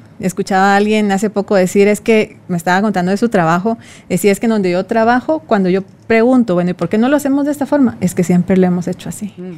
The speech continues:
Speaker 1: <laughs> ¿Verdad? El que, "No, es que no se puede hacer, pero ya probaron tal cosa". "No, es que no, lo, siempre el, esta es la forma en que lo hemos hecho". Entonces,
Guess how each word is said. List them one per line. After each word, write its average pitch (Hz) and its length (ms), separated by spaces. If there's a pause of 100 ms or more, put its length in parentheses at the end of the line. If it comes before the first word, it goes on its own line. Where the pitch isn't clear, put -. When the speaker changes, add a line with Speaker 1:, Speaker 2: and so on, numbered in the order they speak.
Speaker 1:
<laughs> - 640
¿Verdad? 220 360 (300)
El 214 380
que, 196 420
"No, 226 280
es 285 120
que 269 80
no 254 100
se 254 120
puede 285 240
hacer, 302 340
pero 220 140
ya 226 120
probaron 262 360
tal 285 160
cosa". 320 300
"No, 226 240
es 294 120
que 294 140
no, 254 500
lo, 277 200
siempre 285 360
el, 285 220
esta 247 260
es 294 60
la 247 120
forma 330 360
en 254 40
que 233 120
lo 214 80
hemos 214 180
hecho". 254 240 (400)
Entonces, 214 480